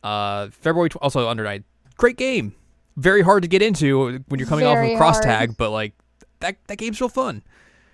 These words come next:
Speaker 1: Uh, February twenty-fifth, Mega Man Zero Z X Legacy Collection, which is all, like, the Zero games and all that sort of stuff, coming to P C, Switch, P S four, and Xbox One. Uh, February twenty-eighth,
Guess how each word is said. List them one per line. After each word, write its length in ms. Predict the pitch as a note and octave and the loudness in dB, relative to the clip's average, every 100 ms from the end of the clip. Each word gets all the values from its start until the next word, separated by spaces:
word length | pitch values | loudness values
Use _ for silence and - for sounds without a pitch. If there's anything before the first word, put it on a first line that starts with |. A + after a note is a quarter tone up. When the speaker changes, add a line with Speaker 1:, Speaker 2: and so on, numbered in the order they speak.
| _ _ - | _ _ -4
Speaker 1:
Uh, 260 | B2 B2 | 0 0
February 400 | A2+ - E3+ F3 | -2 -2 0 0
twenty-fifth, 480 | E3 F3 - F3+ D3+ | -2 -4 -4 -4 -4
Mega 240 | B2+ D3 D3 | -2 -4 -2
Man 160 | C#3+ | -4
Zero 360 | C#3 D3 C#3+ B2+ | -2 0 0 -2
Z 240 | A#2 C#3 | -4 -4
X 180 | C#3 - | -4 -4
Legacy 320 | B2 D3+ B2 | -4 -4 -6
Collection, 340 | A2+ G#2+ - A#2 | -10 -10 -10 -10
which 120 | A#2 | -8
is 80 | G#2+ | -8
all, 160 | G#2+ | -6
like, 180 | G#2+ - | -8 -10
the 340 | A2 G#2+ G#2 | -8 -8 -10
Zero 300 | G#2+ A2 A2 | -10 -8 -8
games 400 | G#2+ G2+ G2+ G#2 | -8 -10 -12 -14
and 160 | G#2+ G#2 | -14 -14
all 140 | G#2 | -12
that 80 | G2+ | -12
sort 140 | - A2+ | -12 -10
of 40 | |
stuff, 240 | F3+ F#3 | -8 -8
coming 220 | - B2 A2+ | -6 -8 -8
to 40 | |
P 140 | - A#2+ | -8 -8
C, 360 | C3+ A#2+ A2+ | -6 -6 -8
Switch, 280 | A2 C3 A2+ | -8 -8 -8
P 80 | B2 | -8
S 60 | A#2+ | -8
four, 140 | A#2 | -6
and 80 | A#2 | -6
Xbox 160 | B2 - | -8 -6
One. 220 | A3 G#3 _ _ _ _ _ _ _ _ _ _ _ | -6 -8 _ _ _ _ _ _ _ _ _ _ _
Uh, 280 | - G#2+ G#2 | -10 -8 -6
February 240 | C#3+ C#3 | -4 -4
twenty-eighth, 580 | C#3 C#3+ D3+ D#3+ - - | -4 -2 0 -2 -6 -20